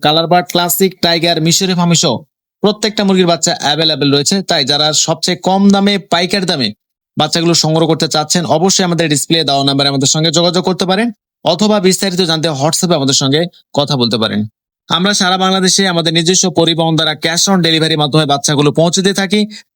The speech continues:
যেখানে আমাদের নিজস্ব পরিবহন পৌঁছানো সম্ভব হয় না, সেখানে সিএনজি অথবা বাসের মাধ্যমে আমরা বাচ্চাগুলো কাস্টমারদের আমাদের নিজ দায়িত্বে পৌঁছে দিয়ে থাকি ইনশাআল্লাহ। তাই আমাদের থেকে বাচ্চা নেওয়ার সময় কোনো ধরনের বাচ্চা যদি মারা বা ক্ষতিগ্রস্ত হয়ে থাকে,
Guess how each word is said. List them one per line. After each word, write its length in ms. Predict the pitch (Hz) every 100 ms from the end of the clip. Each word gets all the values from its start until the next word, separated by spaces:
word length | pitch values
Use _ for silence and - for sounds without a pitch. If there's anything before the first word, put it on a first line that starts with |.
| -
যেখানে 340 | 180 220 220
আমাদের 260 | 208 208 185
নিজস্ব 320 | 175 185 190
পরিবহন 460 | 175 170 170 170
পৌঁছানো 400 | 156 160 156 165
সম্ভব 440 | 160 156 147 143 123
হয় 240 | 123 175
না, 140 | 147 110 _ _
সেখানে 360 | - 208 202 -
সিএনজি 440 | - 208 220 214
অথবা 420 | 214 220 180 127 - _ _
বাসের 280 | 131 147 156
মাধ্যমে 280 | 147 143 160
আমরা 120 | 156
বাচ্চাগুলো 400 | 143 139 156 156
কাস্টমারদের 580 | 156 151 165 160 147 160
আমাদের 280 | 151 147 143
নিজ 220 | 190 190
দায়িত্বে 300 | 196 190 190
পৌঁছে 280 | 147 143 151
দিয়ে 120 | 131
থাকি 220 | 151 135
ইনশাআল্লাহ। 460 | 135 131 117 107 104 - _ _ _
তাই 200 | 170 165
আমাদের 260 | 139 147 165
থেকে 200 | 175 175
বাচ্চা 280 | 156 147 165
নেওয়ার 140 | 165
সময় 220 | 156 170
কোনো 180 | 156 160
ধরনের 280 | 156 151 151
বাচ্চা 340 | 143 143 170
যদি 220 | 147 143 143
মারা 320 | 131 139 147
বা 120 | 147
ক্ষতিগ্রস্ত 560 | - 165 180 175 175 170
হয়ে 200 | 127 139
থাকে, 260 | 147 110